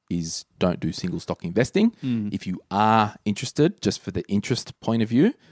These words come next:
Speaker 1: my own philosophy is I'm not doing more than ten percent of my equity allocation.
Speaker 2: I think we should be clear as well. When we talk about individual stocks, we're not talking about day trading or anything like
Speaker 1: Yes.
Speaker 2: that.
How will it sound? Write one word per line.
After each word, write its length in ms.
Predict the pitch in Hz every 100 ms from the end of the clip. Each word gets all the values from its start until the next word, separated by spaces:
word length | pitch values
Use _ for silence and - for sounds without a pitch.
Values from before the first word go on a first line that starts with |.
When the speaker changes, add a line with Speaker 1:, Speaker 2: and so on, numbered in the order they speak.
| _ _ _ -
Speaker 1:
my 320 | 92 92 90
own 80 | 98
philosophy 460 | - 92 - 85
is 100 | 85 -
I'm 240 | 80 85 87
not 280 | 92 -
doing 240 | - 80 80
more 160 | 85 82
than 80 |
ten 220 | 82 85 80
percent 360 | - 82 76 -
of 120 | 82
my 120 | 82 -
equity 320 | - - 78 -
allocation. 600 | 71 - - - - - _ _ _ -
Speaker 2:
I 100 | 127
think 200 | 151 151
we 100 | 175
should 160 | 175 147
be 80 | 143
clear 320 | 135 120 113
as 120 | 110
well. 220 | 117 110
When 160 | 113 117
we 160 | 123
talk 280 | 135 139 143
about 280 | 135 127 -
individual 520 | 120 117 113 107 107
stocks, 520 | - - 110 98 -
we're 360 | 101 113 123 131
not 240 | 131 120 -
talking 360 | 113 110 113
about 420 | 107 107 101 -
day 200 | 107 104
trading 460 | 101 - 104 104 107
or 120 | 98
anything 360 | 98 101 - 101
like 120 | 95
Speaker 1:
Yes. 120 | 90
Speaker 2:
that. 220 | 95 92